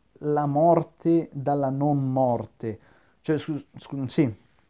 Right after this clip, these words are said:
non distingue più la vita dalla morte, perché appunto i morti ritornano in vita e quindi nella sua testa i morti e i vivi sono la stessa cosa. Di conseguenza, in-,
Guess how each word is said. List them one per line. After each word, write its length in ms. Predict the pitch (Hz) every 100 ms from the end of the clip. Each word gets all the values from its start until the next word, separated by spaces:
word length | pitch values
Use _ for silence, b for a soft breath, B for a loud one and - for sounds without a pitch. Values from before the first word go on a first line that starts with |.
| _ _ _ _ _
non 180 | - 165
distingue 360 | 156 - 185 165
più 120 | 240
la 140 | 175
vita 320 | 123 151 147
dalla 220 | 131 123 123
morte, 480 | 123 113 - -
perché 220 | 113 131 135
appunto 340 | - 156 143
i 20 |
morti 380 | 127 147 - -
ritornano 480 | 117 113 131 135 170
in 120 | 190
vita 420 | 139 143 190 185
e 120 | -
quindi 280 | 143 160 143
nella 200 | 127 135
sua 180 | 139 190
testa 420 | 180 131 113 -
i 100 | 139
morti 380 | 143 165 135 -
e 40 | 180
i 40 |
vivi 200 | 143 143
sono 240 | - 139
la 100 | 131
stessa 320 | 120 135 127 131
cosa. 260 | 127 123
Di 180 | 131 190
conseguenza, 1040 | 233 262 233 - 170 156 160 131 120 143
in-, 140 | 147